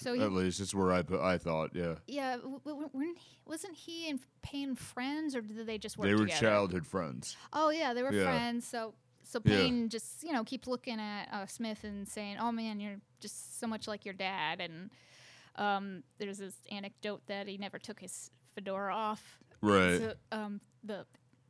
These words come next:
Speaker 1: I don't know, Smith Senior, I don't know if they had the same name, but you get my idea.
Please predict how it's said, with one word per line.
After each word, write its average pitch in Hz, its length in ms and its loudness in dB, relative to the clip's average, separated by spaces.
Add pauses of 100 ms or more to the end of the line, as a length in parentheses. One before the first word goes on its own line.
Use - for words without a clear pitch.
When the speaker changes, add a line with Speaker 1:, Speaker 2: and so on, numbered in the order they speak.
(120)
Speaker 1:
I 214 80 -2
don't 185 100 -6
know, 165 140 -8 (120)
Smith 247 340 -2
Senior, 214 380 -6
I 208 80 2
don't 208 120 -4
know 190 80 -6
if 190 80 -12
they 190 80 -8
had 185 100 -8
the 180 80 -10
same 190 240 -10
name, 180 180 -8
but 202 100 -4
you 247 100 -6
get 202 120 -6
my 175 240 -10
idea. - 140 -20